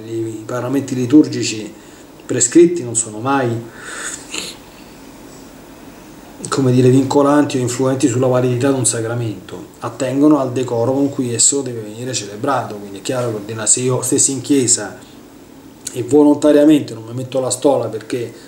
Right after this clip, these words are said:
non mi va o per disprezzo o per altre cose, questa è una cosa che non va bene, insomma, questa è una cosa che non va bene soprattutto per il sacerdote. Ecco, in caso di necessità è chiaro che si può, eh, confessare anche senza.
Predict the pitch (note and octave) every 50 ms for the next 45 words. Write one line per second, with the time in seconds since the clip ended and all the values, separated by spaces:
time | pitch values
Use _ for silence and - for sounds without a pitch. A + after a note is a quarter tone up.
0 | - - - A2+ A2+ A2+ A#2 B2 C#3+ C#3+ C3 A#2 - - - - - - - -
1 | - - - B2 A#2+ A2+ A#2 B2 A#2+ - - C3+ C3 B2 A#2 A#2 - B2 A2 A#2
2 | A#2+ A#2 A2 G#2+ - B2+ B2 A#2+ C#3 D#3+ F3 F3+ - - A#2 G#2+ G#2+ - - G#2
3 | G#2+ A2+ A2+ A2+ A2+ A#2+ A#2 A#2 A2+ A2 A2+ A2 G#2 G#2+ G#2 G2 F#2 F#2 F#2 F#2
4 | F#2 - - F#2 G2 A2 C3+ - - - G#2 G#2 G#2 G#2+ A2 G#2 A2 A#2 A#2 A2+
5 | A2 A2 A#2 B2 A#2+ A2+ G#2+ G#2+ A#2 B2+ B2 C#3+ B2 A#2 A2 - - G#2 G2 G2
6 | F#2+ G#2+ - F#2+ - - - - - - - - - - - - - - - -
7 | - - - - - - - - - - - - - - - - - - A2+ A2
8 | - C3+ B2 G#2+ G#2 G#2+ A2 G#2+ G#2+ G#2+ - - - D3+ B2 A#2 A2 A2 - -
9 | A2 A2 A2 A2 G#2+ G#2 - - G#2 G#2 G#2+ G#2+ G#2 G2+ - - - - - -
10 | - - - - - - - - - - - - A2+ G#2+ G2 F#2+ F#2+ F#2+ F#2 F2+
11 | F2 E2+ - - - - - - A#2+ A2+ - A#2+ A2 - - G#2+ G#2 G#2 G#2 G2+
12 | G2+ G2+ - G2+ F#2+ - F#2 F2+ F2+ F2+ - - -